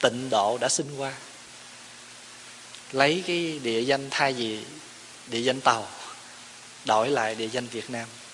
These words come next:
Thì cái bản chữ Hán là như vậy đó. Thì Ngài Bất Động á,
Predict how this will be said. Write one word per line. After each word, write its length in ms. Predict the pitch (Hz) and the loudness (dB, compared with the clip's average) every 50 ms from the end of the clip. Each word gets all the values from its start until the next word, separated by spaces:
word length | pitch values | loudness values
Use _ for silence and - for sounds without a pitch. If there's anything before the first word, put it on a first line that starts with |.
| - - - - - - - - - - - - - - - - - - - - - - - - - - - - - - - - - - - - - - - - - - - - - - - - - - | -16 -16 -16 -16 -16 -18 -18 -18 -18 -18 -18 -18 -18 -18 -18 -18 -18 -18 -18 -18 -18 -20 -20 -20 -20 -20 -20 -20 -18 -18 -18 -18 -18 -18 -18 -18 -18 -18 -18 -18 -18 -18 -18 -20 -20 -20 -20 -20 -10 -4
Thì 100 | - 135 | -2 0
cái 140 | 117 - 175 | 2 4 8
bản 220 | 165 127 120 143 165 | 10 10 10 8 8
chữ 280 | - 131 139 156 175 - - | 4 4 4 4 4 2 2
Hán 260 | - - 165 170 190 | 2 2 2 2 2
là 60 | 202 156 | 0 0
như 180 | 123 131 135 | 0 0 0
vậy 160 | 123 113 - - - | 0 -2 -4 -4 -8
đó. 100 | - - - - - - - - - - - - - - - - - - - - - - - - - - - - - - - - - - - - - - - - - - - - - - - - - - - - - - - - - - - - - - - - - - - - - - - - - - - - - - - - - - - - | -12 -14 -16 -16 -18 -18 -18 -18 -18 -18 -18 -18 -18 -18 -18 -18 -18 -18 -18 -18 -18 -18 -18 -18 -18 -18 -18 -18 -18 -18 -18 -18 -18 -18 -18 -18 -18 -18 -18 -18 -18 -18 -18 -18 -18 -18 -18 -18 -18 -18 -16 -16 -18 -18 -18 -18 -18 -18 -18 -18 -18 -18 -18 -18 -16 -16 -18 -18 -18 -18 -18 -18 -18 -18 -18 -18 -18 -18 -18 -18 -14 -6 -2 0
Thì 80 | 165 160 | 0 4
Ngài 200 | 156 156 151 151 | 6 6 8 8
Bất 200 | 190 240 - - | 8 6 6 6
Động 280 | 135 120 127 143 165 | 4 4 4 4 4
á, 100 | 208 226 | 4 4